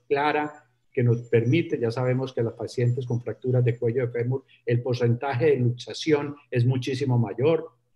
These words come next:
las razones son claras, no hay artrosis, no hay disminución de los tejidos, los tejidos son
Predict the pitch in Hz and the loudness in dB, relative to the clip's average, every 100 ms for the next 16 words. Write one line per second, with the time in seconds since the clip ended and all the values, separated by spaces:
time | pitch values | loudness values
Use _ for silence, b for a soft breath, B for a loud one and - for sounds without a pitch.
0 | _ _ 127 117 113 131 123 123 120 120 | _ _ -2 0 -2 -2 0 2 0 -2
1 | 147 147 143 123 B B - 123 120 117 | -2 -2 -4 -8 B B -2 4 4 2
2 | 113 147 143 139 131 123 123 120 123 117 | -2 0 2 2 -2 0 2 2 2 2
3 | 107 123 113 120 117 113 160 147 131 120 | 0 -4 -2 -2 -4 -6 -4 -2 -2 -4
4 | b - 127 123 117 120 120 123 123 | b -4 -2 0 2 2 2 2 0